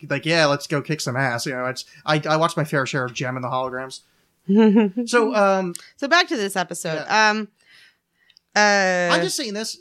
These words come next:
Speaker 1: just
Speaker 2: Ringworm,
Speaker 1: he
Speaker 2: the
Speaker 1: should,
Speaker 2: other
Speaker 1: he
Speaker 2: N R A.
Speaker 1: shoulda, he
Speaker 2: N R A. What was that? What was
Speaker 1: he
Speaker 2: that?
Speaker 1: shoulda fucked her. I'm just saying, I just
Speaker 2: He coulda.
Speaker 1: He shoulda. She was totally hot.
Speaker 2: Well, that's, like,
Speaker 1: She
Speaker 2: the
Speaker 1: was
Speaker 2: whole
Speaker 1: into it. I
Speaker 2: point,
Speaker 1: mean,
Speaker 2: though.
Speaker 1: who
Speaker 2: No matter
Speaker 1: cares?
Speaker 2: how stupid Homer is,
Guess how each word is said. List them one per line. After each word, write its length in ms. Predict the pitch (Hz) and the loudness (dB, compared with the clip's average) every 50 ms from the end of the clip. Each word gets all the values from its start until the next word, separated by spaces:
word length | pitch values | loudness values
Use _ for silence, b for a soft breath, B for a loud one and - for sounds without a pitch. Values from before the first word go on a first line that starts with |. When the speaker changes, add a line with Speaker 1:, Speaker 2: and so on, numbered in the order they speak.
| 185 196 | -16 -16
Speaker 1:
just 240 | 180 202 233 - - _ _ _ _ _ _ _ _ _ _ _ _ _ - - _ _ _ _ _ _ - | -12 -12 -12 -12 -14 _ _ _ _ _ _ _ _ _ _ _ _ _ -20 -20 _ _ _ _ _ _ -8
Speaker 2:
Ringworm, 540 | 180 208 269 277 262 214 185 156 147 151 170 | 0 2 4 4 6 6 4 4 2 0 -4
Speaker 1:
he 80 | 170 220 | -4 -2
Speaker 2:
the 60 | 196 | -2
Speaker 1:
should, 60 | 190 - | 2 2
Speaker 2:
other 260 | 214 214 202 208 185 | 2 4 4 4 2
Speaker 1:
he 60 | 165 165 | 2 2
Speaker 2:
N 80 | 165 | 2
R 100 | 156 156 | 2 0
A. 60 | 156 | 0
Speaker 1:
shoulda, 220 | 151 151 147 143 - - | 0 -2 -4 -6 -6 -4
he 40 | - | -2
Speaker 2:
N 200 | 180 170 160 160 | 0 0 2 2
R 140 | 156 156 156 | 2 2 2
A. 80 | 151 | 2
What 180 | 160 208 277 302 | 2 2 2 2
was 120 | 320 277 | 2 4
that? 180 | 320 311 311 294 | 4 4 4 4
What 160 | 247 277 294 | 2 0 0
was 100 | 294 277 | 0 0
Speaker 1:
he 60 | 302 | 0
Speaker 2:
that? 120 | 302 302 285 | 0 0 0
Speaker 1:
shoulda 140 | 349 - | -2 -6
fucked 300 | - - 160 139 - - | -10 -12 -12 -12 -12 -14
her. 160 | - 123 113 _ - | -20 -20 -20 _ -16
I'm 100 | 165 175 | -14 -14
just 140 | 190 - - | -12 -14 -14
saying, 120 | - - - - - | -16 -18 -20 -20 -20
I 60 | 175 | -18
just 300 | - 233 220 - - _ _ _ _ _ _ _ _ _ _ _ _ _ _ _ _ _ _ _ _ | -16 -12 -12 -12 -14 _ _ _ _ _ _ _ _ _ _ _ _ _ _ _ _ _ _ _ _
Speaker 2:
He 100 | - 226 | -12 -8
coulda. 480 | 202 - 214 214 185 170 156 160 160 156 | 0 2 4 6 6 4 2 0 -6 -10
Speaker 1:
He 160 | _ - 277 | _ -14 -12
shoulda. 320 | 269 - 285 202 139 131 120 _ _ _ _ _ _ _ _ _ _ _ | -10 -8 -6 -8 -8 -10 -12 _ _ _ _ _ _ _ _ _ _ _
She 200 | _ - - - | _ -12 -8 -6
was 120 | 349 359 - | -6 -6 -6
totally 360 | - 233 254 262 220 180 160 | -6 -6 -6 -4 -4 -6 -4
hot. 200 | 175 147 135 135 | -4 -2 -2 2
Speaker 2:
Well, 140 | - 403 392 | 2 4 4
that's, 180 | 381 392 320 | 4 2 2
like, 120 | 370 440 415 | 2 0 2
Speaker 1:
She 40 | 359 | 4
Speaker 2:
the 60 | 427 | 4
Speaker 1:
was 60 | 415 | 6
Speaker 2:
whole 80 | 403 403 | 6 4
Speaker 1:
into 120 | 311 269 320 | 4 4 4
it. 20 | |
I 40 | 302 | 4
Speaker 2:
point, 140 | 302 311 320 311 | 4 4 4 4
Speaker 1:
mean, 120 | 311 302 277 | 2 2 2
Speaker 2:
though. 180 | 277 269 254 | 2 0 0
Speaker 1:
who 80 | - - | 0 -2
Speaker 2:
No 100 | 254 285 | -2 0
matter 240 | 302 311 330 339 349 | 2 4 4 6 6
Speaker 1:
cares? 100 | 339 320 | 6 4
Speaker 2:
how 140 | 311 330 330 | 4 4 4
stupid 580 | 320 - - - - - 269 285 277 - 294 269 | 2 0 -6 -6 -6 -4 -2 -2 0 0 0 2
Homer 400 | 262 240 233 240 247 247 233 220 | 2 2 2 2 2 4 4 4
is, 480 | 214 214 220 220 220 220 214 202 202 | 4 2 2 2 0 0 -2 -4 -6